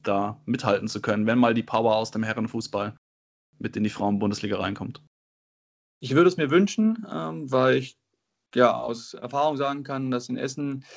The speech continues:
Speaker 2: ähm, mit sehr, sehr viel Leidenschaft, ähm, ja, aus gar nicht so super überragende Möglichkeiten, ähm, aber in Zusammenarbeit mit Stadt, mit Verein, ähm, und vielen Sponsoren einfach viel getan wird, äh, diesen Bundesliga-Standort zu erhalten. Und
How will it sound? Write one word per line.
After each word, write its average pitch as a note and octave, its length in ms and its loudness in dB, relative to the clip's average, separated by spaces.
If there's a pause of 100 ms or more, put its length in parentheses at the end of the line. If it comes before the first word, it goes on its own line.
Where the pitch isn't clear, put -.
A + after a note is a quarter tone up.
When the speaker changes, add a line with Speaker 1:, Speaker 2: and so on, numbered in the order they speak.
(400)
Speaker 2:
ähm, B2 400 6
mit B2 220 0
sehr, D3+ 160 4
sehr C3 100 -4
viel C#3 80 2
Leidenschaft, C#3+ 880 2
ähm, B2+ 400 -6
ja, A#2 180 -6
aus - 540 -12 (380)
gar C3 160 -4
nicht C#3 180 -8
so D3 220 -4
super C3 300 -4
überragende C#3 440 0
Möglichkeiten, C3+ 1040 -2
ähm, C3 240 -2
aber C3+ 240 4
in C3+ 80 0
Zusammenarbeit C3 580 2
mit C#3 180 -10
Stadt, C#3 400 -8
mit C#3+ 160 -16
Verein, B2+ 580 -10 (500)
ähm, B2 640 -6
und C3 160 -6
vielen D#3 220 -8
Sponsoren C#3 600 2
einfach - 580 -6 (240)
viel - 400 -2
getan D3+ 420 2
wird, D3 320 2
äh, B2+ 280 -2
diesen A#2+ 240 -6
Bundesliga-Standort B2 680 -2
zu - 80 -6
erhalten. B2+ 420 0
Und A#2 220 -4